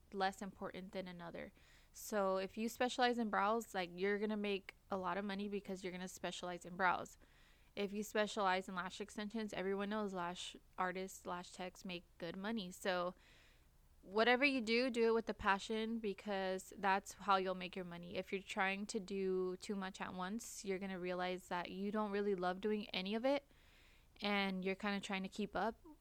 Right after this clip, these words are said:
rather than you being like, "Oh, I already know what I'm doing. Like, I got this." You know, every client that comes in, you're like, "Oh, I can't wait." Instead of being like, "I'm kinda scared 'cause I don't know what I'm doing." I know the feeling of both, and that's why I'm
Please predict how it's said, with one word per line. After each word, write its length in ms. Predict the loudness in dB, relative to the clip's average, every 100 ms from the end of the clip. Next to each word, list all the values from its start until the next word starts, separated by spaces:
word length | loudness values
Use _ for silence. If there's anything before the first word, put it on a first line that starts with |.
| -6
rather 340 | 0 2 2 0
than 200 | -2 -2
you 160 | -4
being 280 | -2 -4 -6
like, 240 | -10 -8 -4
"Oh, 60 |
I 80 | -2
already 200 | -2 -2
know 100 | -4
what 100 | -6
I'm 100 | -8
doing. 300 | -8 -8 -8
Like, 320 | -12 -12 -14 0
I 80 | 0
got 220 | 0 -4
this." 360 | -4 -4 -4 -6
You 80 | -6
know, 180 | -4
every 240 | -4 -2 -2
client 340 | 0 -2 -2
that 80 | -4
comes 180 | -4 -4
in, 100 | -4
you're 120 | -6
like, 160 | -6 -2
"Oh, 60 |
I 80 | -4
can't 260 | -2 -6 -4
wait." 340 | 0 0 -2 -10 -20 -20 -20 -18 -4
Instead 320 | -2 4 4
of 100 | 4
being 200 | 2 -2
like, 200 | -4 -4
"I'm 120 | -4 -4
kinda 220 | -6 -6
scared 360 | -2 0 0
'cause 140 | -2 -4
I 60 |
don't 80 | -4
know 80 | -6
what 80 | -8
I'm 80 | -4
doing." 320 | -2 -2 -4 -10 -20 -20 -10 -2
I 100 | 4
know 140 | 6
the 120 | 8 6
feeling 340 | 4 4 2
of 160 | -2 4
both, 440 | 6 6 2 -8 -4
and 160 | -2 0
that's 280 | -2 -2 0
why 600 | 2 4 2 0 -4 -4
I'm 540 | -4 -2 -4 -6 -8